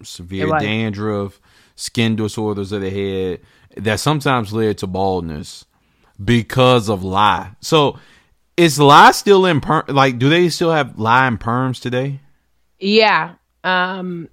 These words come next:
Speaker 2: it's, it's probably, like, di-, I mean, even from what I've understood from my hairdresser, it's, uh, you know, everything that says, like, no lye on it, it's still, like, chemical processing.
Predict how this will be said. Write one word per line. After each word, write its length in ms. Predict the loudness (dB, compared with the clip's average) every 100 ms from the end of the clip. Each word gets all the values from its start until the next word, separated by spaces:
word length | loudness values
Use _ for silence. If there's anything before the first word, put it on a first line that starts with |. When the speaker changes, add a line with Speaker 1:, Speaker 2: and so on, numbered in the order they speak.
| 0
Speaker 2:
it's, 340 | 0 0 _
it's 300 | -10 -10 -14
probably, 500 | -12 -2 -2 0 -2
like, 220 | -2 -6 -4
di-, 280 | -2 -2 -2
I 160 | -6
mean, 240 | -4 -8 -4
even 540 | -2 2 2 2 -4 -2
from 180 | 0 2
what 120 | 2
I've 220 | 2 0
understood 440 | -6 -6 -10 -14
from 200 | -12 -10
my 220 | -6 -4 -4
hairdresser, 720 | -4 -4 -6 -6 -4 -4 -6 -14 -20 -4
it's, 260 | -2 -2 -4
uh, 200 | -8 -6
you 140 | -2 0
know, 180 | 0 0
everything 540 | -2 0 -2 -2 -4
that 180 | -6 -8
says, 400 | -4 -2 -2 -4
like, 280 | -10 -10 -10
no 300 | -4 -2 -2
lye 400 | -2 -2 -2 -2
on 240 | -2 -2
it, 220 | 0 -2 -2
it's 180 | -6 -8
still, 280 | 2 4
like, 180 | 4 0
chemical 420 | -4 -2 -2 -6
processing. 920 | -8 -2 0 0 -4 -8 -8 -10 -10